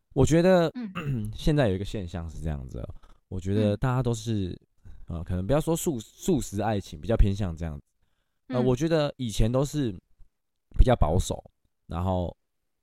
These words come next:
Speaker 1: 大概二六、二七这个年龄差不多结婚，然后就可能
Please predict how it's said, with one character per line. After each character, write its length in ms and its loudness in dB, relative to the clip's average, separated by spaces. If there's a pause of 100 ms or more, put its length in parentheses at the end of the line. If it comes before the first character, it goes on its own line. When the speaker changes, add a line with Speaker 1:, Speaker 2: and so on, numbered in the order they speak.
(180)
Speaker 1:
大 120 -4
概 360 -4 (260)
二 200 -6
六、 220 -2
二 120 -2
七 400 -12
这 120 -4
个 200 -8
年 240 -8
龄 160 -8
差 100 -2
不 40 0
多 100 0
结 240 -6
婚， 200 -4
然 100 -8
后 80 -8
就 160 -8
可 140 -6
能 180 -12